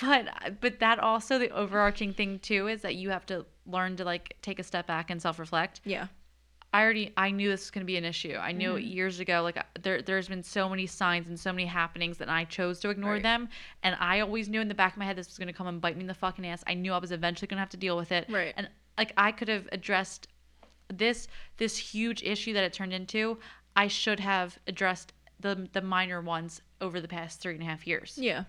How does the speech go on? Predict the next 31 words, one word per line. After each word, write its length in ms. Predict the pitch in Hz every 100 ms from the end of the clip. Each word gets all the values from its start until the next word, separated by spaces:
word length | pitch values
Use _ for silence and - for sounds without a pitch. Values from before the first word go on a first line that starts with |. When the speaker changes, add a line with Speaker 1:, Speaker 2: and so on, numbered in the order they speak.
| - - -
Speaker 1:
But 60 |
that's, 320 | 233 220 - - - - - - - -
that's 240 | 170 -
fucking 360 | - 180 202 190
life. 240 | 214 175 -
It, 240 | 185 -
Speaker 2:
<laughs> 380 | 175 294 294 -
Speaker 1:
the, 80 | 214 208
the 140 | 202
life's 400 | 175 180 190 -
whispers. 500 | 240 254 - 160 -
You 120 | 196
just 220 | 208 233 202
kn-, 140 | 208 -
like, 160 | 214 247
you 100 | 277
know 240 | 262 269
when 120 | 269 247
you 80 |
should 120 | 226 220
be 80 |
doing 260 | 208 220 226
something, 320 | 202 180 175 185
and 80 |
it's 80 | 180
like, 80 | 240
Speaker 2:
Yeah. 200 | 226 214
Speaker 1:
you 60 | 226
ignore 300 | 220 285 392
it. 220 | 170 -
Speaker 2:
Yeah. 240 | 220 185